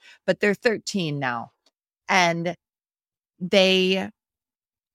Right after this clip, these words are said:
interact with, all the kids in the class are kids, except if they're, like, making out with them, then they have an adult actor play the thirteen-year-old. And then, um, Maya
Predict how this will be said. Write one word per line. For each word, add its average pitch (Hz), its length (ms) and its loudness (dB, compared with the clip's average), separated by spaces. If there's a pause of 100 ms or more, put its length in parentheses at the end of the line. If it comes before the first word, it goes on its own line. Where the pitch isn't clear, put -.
interact 226 580 2
with, 175 320 0
all 202 160 2
the 196 80 -4
kids 254 340 -4
in 214 120 -2
the 196 80 -4
class 214 420 0
are 170 300 -2
kids, 180 640 0
except - 580 -2
if 180 200 -6
they're, 160 420 0
like, 165 200 -2
making 170 360 -4
out 160 160 0
with 156 140 -8
them, 147 240 -2
then 156 180 -2
they 151 240 0
have 156 240 -4
an 143 100 -4
adult 143 380 0
actor 131 420 -2
play 135 540 -4
the 143 180 -8
thirteen-year-old. 127 920 -8 (520)
And 190 240 -2
then, 185 380 -2
um, 156 540 -6 (760)
Maya 180 920 0